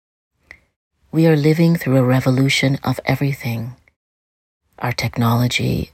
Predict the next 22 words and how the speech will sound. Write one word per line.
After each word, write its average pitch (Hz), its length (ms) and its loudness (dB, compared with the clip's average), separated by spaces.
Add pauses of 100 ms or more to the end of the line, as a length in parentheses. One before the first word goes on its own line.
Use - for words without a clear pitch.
(120)
our 113 200 -2
economy, 117 760 -2 (640)
our 127 180 0
healthcare - 540 -2
systems, 123 840 0 (1120)
and 139 120 -2
our 135 140 0
humanity 160 720 2
towards 135 680 0
one 123 200 0
another. 113 640 -2 (1400)
It 151 120 2
has 151 280 -2
been 151 520 -2 (360)
my 139 260 -2
experience 131 1080 0 (680)
that 143 120 -2
friendliness 160 960 2
is - 160 0
a 139 40 0
great 143 300 0
foundation 131 880 0